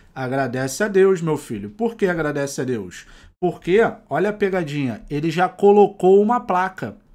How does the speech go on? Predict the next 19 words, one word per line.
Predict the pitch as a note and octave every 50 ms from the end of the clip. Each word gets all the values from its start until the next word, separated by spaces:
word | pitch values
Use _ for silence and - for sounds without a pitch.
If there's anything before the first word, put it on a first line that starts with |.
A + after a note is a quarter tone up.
| - - - - _ _
E | D3 C#3 D3
ele | D#3 E3 E3
pergunta | E3 - E3+ D3 C#3 C3+ D#3+ F#3+ G#3 G#3 G#3+ G#3
qual | G#3 F3 F3+ F#3
a |
quantidade | F#3 - F3+ F3 F3 - - E3+ E3 D3+ C#3+
mínima | C#3+ D3+ F3 F#3+ F#3+ F#3 D#3
de | C#3 D3+ D#3+ G3+ B3+ - - _ _ _ _ _ _ _ _ _
novas | B2 B2+ C3+ C3 C3+ C3 C3 C3+ C3+ C#3 C#3+ C#3 C#3+ E3 F#3 G3 - -
placas. | - - - C#3 C#3 D#3 D#3+ D#3+ - B2+ G#2 G#2+
Ele | A2 G#2
pergunta | G#2+ B2+ A#2 A2+ B2 B2 B2 C#3+
qual | - D3 C#3 C#3
a |
quantidade | - D3+ C#3+ C3+ - C#3 C3+ C#3 C3+ C3
mínima | B2+ C3 D3 D#3 D#3 D3+
de | C3+ B2+ C#3 E3 G#3+ B3+ - - _ _ - - - _ _ _ _ -
novas | C3 C#3 D3 D3 D3+ D3+ D#3+ D3+ F#3+ A3 G#3 -
placas. | - - D#3 D#3+ E3+ - - A#2 F2+ - - -